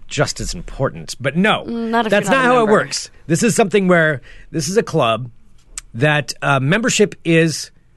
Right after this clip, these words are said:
Speaker 1: like I said, very exclusive to be designated this. It's more of, like, a designation.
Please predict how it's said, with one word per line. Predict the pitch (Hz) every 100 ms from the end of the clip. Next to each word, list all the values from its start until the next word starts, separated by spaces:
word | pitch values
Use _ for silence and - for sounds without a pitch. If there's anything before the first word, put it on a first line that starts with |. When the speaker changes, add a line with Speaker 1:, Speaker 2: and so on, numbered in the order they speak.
| - - -
Speaker 1:
like | - 165 165
I |
said, | 151 151 120
very | 117 123 135 139 143 175 170 151 139
exclusive | 120 - - 101 - 85 - -
to | 143
be | 131 175
designated | 113 151 135 135 117 107 90 73
this. | 71 - - -
It's | -
more | 220
of, | 208
like, | 170
a |
designation. | 131 135 127 98 101 82 -